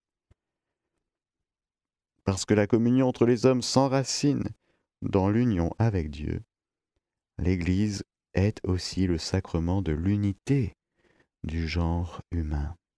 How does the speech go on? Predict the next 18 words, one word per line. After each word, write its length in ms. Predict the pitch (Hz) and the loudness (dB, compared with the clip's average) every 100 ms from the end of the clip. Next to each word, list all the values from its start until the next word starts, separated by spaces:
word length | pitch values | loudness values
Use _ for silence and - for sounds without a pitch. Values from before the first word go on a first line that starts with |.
| _ _ _ _ _ _ _ _ _ _ _ _ _ _ _ - | _ _ _ _ _ _ _ _ _ _ _ _ _ _ _ 2
En 220 | 117 139 | 2 4
elle, 280 | 147 156 151 | 2 2 2
cette 240 | 135 127 | 0 2
unité 540 | 135 135 - 143 143 113 | 2 0 2 2 4 2
est 60 | |
déjà 560 | 98 104 143 135 151 143 | 2 2 2 4 2 2
commencée, 680 | - 104 85 82 - 50 - _ _ _ _ _ _ _ - - - | 0 2 0 -2 -6 -6 -8 _ _ _ _ _ _ _ -20 -20 -20
puisqu'elle 380 | - 92 - 101 | -8 -6 0 2
rassemble 560 | 92 98 - 101 98 92 | 2 -2 0 2 2 4
les 240 | 92 87 | 2 2
hommes 200 | 98 95 | 2 2
de 60 | 92 | 0
toutes 260 | - 98 | 0 -2
nations, 540 | 92 92 90 - 92 92 | 0 0 0 -2 0 0
races, 400 | 76 85 87 - | 0 0 0 -4
peuples 360 | - 87 82 78 | -2 -2 0 0
et 40 | |
langues. 380 | 82 101 92 | 2 2 0